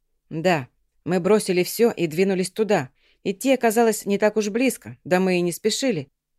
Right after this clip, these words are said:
Сделали вид, что ничего не заметили, ну, знаешь, вели себя естественно, чтобы он не сбежал. Нине очень хотелось узнать, кто там, подкрасться и застать врасплох, да и мне тоже. Но по пути за нами увязалась стая, очень голодная и агрессивная.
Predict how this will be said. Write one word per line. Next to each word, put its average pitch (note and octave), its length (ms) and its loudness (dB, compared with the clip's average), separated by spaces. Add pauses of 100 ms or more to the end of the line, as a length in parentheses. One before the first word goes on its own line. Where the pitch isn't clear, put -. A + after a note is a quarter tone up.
(120)
Сделали A#3 420 2
вид, A#3 180 2
что - 160 -4
ничего G#3 340 0
не G#3 120 2
заметили, A3+ 500 0
ну, B3+ 180 -4
знаешь, G3 400 -4
вели G#3 200 -2
себя E3 280 0
естественно, D3+ 640 -2 (220)
чтобы A3 300 0
он G#3+ 120 2
не A3+ 60 2
сбежал. G#3+ 440 -2 (500)
Нине A#3+ 360 4
очень A#3 280 2
хотелось G#3+ 460 2
узнать, A3+ 360 0
кто B3 280 0
там, - 220 -8 (320)
подкрасться C4 760 -2
и - 80 -6
застать G#3+ 360 0
врасплох, F3+ 600 0 (340)
да D#3 140 -2
и C#4 100 2
мне B3 240 0
тоже. D3+ 340 -4 (540)
Но G3 120 0
по B3 120 2
пути A#3+ 260 0
за A#3 120 2
нами A#3 260 2
увязалась G#3 480 0
стая, E3+ 500 -2 (220)
очень F3+ 320 0
голодная F#3+ 520 2
и - 120 -4
агрессивная. F3+ 760 -2